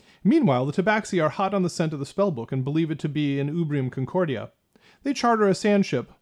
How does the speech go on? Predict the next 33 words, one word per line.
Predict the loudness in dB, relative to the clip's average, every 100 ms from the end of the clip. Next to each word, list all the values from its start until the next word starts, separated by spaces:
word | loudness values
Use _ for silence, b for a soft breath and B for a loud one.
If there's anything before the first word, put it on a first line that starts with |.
| b b b
but | -2
when | 0
it | 0
comes | 2 2 2
to | -2
the | -2
sandstorm, | 0 0 0 -2 -4 -6 b b
they | -6
find | -2 0 0
the |
city | -2 -4 -2 -2
to | -4
be | -4
overrun | -4 -4 0 0 0
by | -4
hundreds | -4 -2 -2 -2 -6
of | -8
undead. | -6 -8 -8 -10 -14 -20 _ _ b b b
They | -2
find | 4 6
another | 8 6 4
spire | -4 -2 0 0 0 -2 -6 -6
of | -4
the | -4
city | -2 0 0
only | 0 -2 -2
slightly | -4 -2 0 0
guarded, | -2 -6 -8 -14 -18 b b
and | 0
after | 0 0
dispatching | -4 -2 -2 0 0
those | 2 2 2
undead, | -2 -2 -6 -10